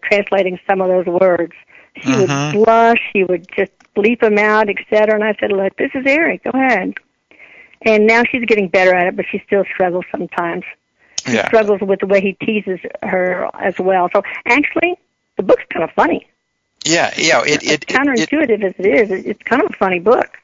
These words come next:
Speaker 2: Yeah, it, it, it is at times. And actually, I, I'm glad you touched on that 'cause I was gonna ask the question, um, and I was just kind of thinking about how to go about it. But yeah, I was gonna say, what's with the cursing?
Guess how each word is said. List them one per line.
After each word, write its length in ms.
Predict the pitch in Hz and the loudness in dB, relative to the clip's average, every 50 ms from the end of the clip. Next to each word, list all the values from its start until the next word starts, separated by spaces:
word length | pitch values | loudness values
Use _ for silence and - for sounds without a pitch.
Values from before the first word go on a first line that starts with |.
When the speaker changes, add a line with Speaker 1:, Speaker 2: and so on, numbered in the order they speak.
| _ _ - | _ _ -6
Speaker 2:
Yeah, 200 | 139 131 123 104 - | -2 0 0 0 0
it, 260 | - 131 131 - - | 0 0 -2 0 -2
it, 160 | 139 - - | -2 -2 0
it 160 | 143 147 143 143 | 0 0 2 4
is 260 | 151 151 147 - - | 4 2 2 2 0
at 140 | 117 - - | 0 -2 -2
times. 360 | - - 117 110 113 113 - | -2 -2 0 0 0 0 0
And 140 | 131 127 127 | 0 0 2
actually, 400 | 127 139 135 - - 131 120 110 | 0 0 0 -2 -2 0 0 2
I, 200 | 117 127 131 131 - - | 2 2 0 -2 -4 -6
I'm 100 | 117 113 120 | -6 -4 -2
glad 260 | 120 127 131 131 123 | 0 2 2 2 0
you 60 | 117 113 | -4 -6
touched 320 | - 139 131 - - - | -2 -2 0 0 0 -2
on 80 | 113 110 | -2 -2
that 120 | 110 110 - | -4 -2 -2
'cause 140 | 127 110 120 | -2 0 0
I 100 | 123 120 | 0 0
was 140 | 117 113 | 0 -2
gonna 200 | - 123 113 113 | -4 -4 -2 0
ask 260 | 113 120 123 - - - | 0 2 2 0 -2 -4
the 60 | - - | -4 -2
question, 560 | - 139 135 135 - - - 117 110 110 110 - - - - - - - _ - | 0 0 2 2 0 0 -2 -2 -4 -6 -10 -12 -14 -14 -14 -14 -16 -10 _ -2
um, 340 | 113 110 107 107 104 104 - | 0 2 2 0 0 -2 -2
and 120 | 110 107 107 | -2 0 2
I 100 | 110 107 | 0 0
was 160 | 104 104 - | 0 -2 -2
just 400 | - - 120 - - - - - - - - - - - - - - _ _ - | -2 -2 -2 -2 -4 -6 -10 -16 -20 -20 -20 -20 -20 -20 -20 -20 -20 _ _ -6
kind 160 | - 123 123 | -4 -2 0
of 60 | 110 107 | 0 0
thinking 320 | - 135 131 - 135 120 | -2 -2 -2 0 0 0
about 240 | 104 110 110 107 101 | 0 2 2 2 2
how 140 | - 123 117 | 2 2 2
to 80 | 117 107 | 0 0
go 140 | 113 107 | 0 0
about 280 | 107 98 117 127 131 123 | 0 2 4 4 4 4
it. 120 | 117 - | 2 0
But 120 | - - - | -4 -4 -2
yeah, 120 | 131 131 | 0 0
I 40 | 123 | 0
was 140 | 107 117 - | 0 -4 -6
gonna 160 | - 123 117 | -6 -6 -4
say, 400 | 113 - - 151 143 123 - 82 - | -4 -2 0 0 0 -2 -2 -6 -12
what's 520 | - 117 113 - - 107 127 - - - | -16 -16 -20 -14 -10 -8 -6 -4 -4 -4
with 100 | 233 - - | -4 -4 -6
the 60 | - | -4
cursing? 460 | - - 180 220 262 - - - - | -4 -2 -2 0 0 0 -2 -2 -4